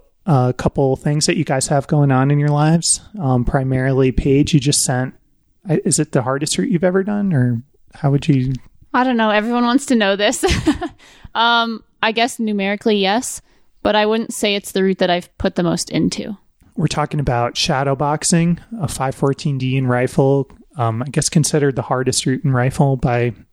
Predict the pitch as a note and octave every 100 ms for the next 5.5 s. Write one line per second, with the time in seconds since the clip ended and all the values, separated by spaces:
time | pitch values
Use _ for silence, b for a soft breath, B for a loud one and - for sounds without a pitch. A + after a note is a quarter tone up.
0 | b b b b - C3 A#2+ B2+ C3+ D3+
1 | - - F3 B2+ B2 C#3 D3 D3+ E3+ -
2 | - B B _ E3 C3+ C3+ C3+ C3+ C3
3 | C3 D#3+ D#3+ C#3+ B2+ - _ D3 A2+ C3+
4 | C#3 D#3 C#3+ C#3+ C#3+ C3+ - F3+ - B2+
5 | C3 - D3 C#3 -